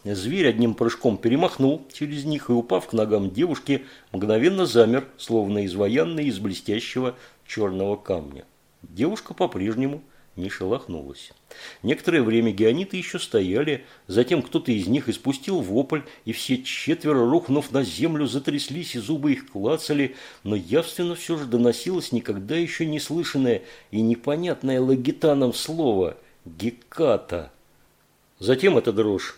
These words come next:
прекратилась, и стало ясно, что геониты, не подымая головы, отползают в сторону ближайшей рощи.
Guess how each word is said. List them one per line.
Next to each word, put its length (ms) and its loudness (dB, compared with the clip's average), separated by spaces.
прекратилась, 880 -4
и 80 -6
стало 320 4
ясно, 440 -4
что 200 -6
геониты, 720 -2
не 120 2
подымая 540 4
головы, 580 2
отползают 800 -2
в 80 -14
сторону 400 -4
ближайшей 720 -4
рощи. 580 -12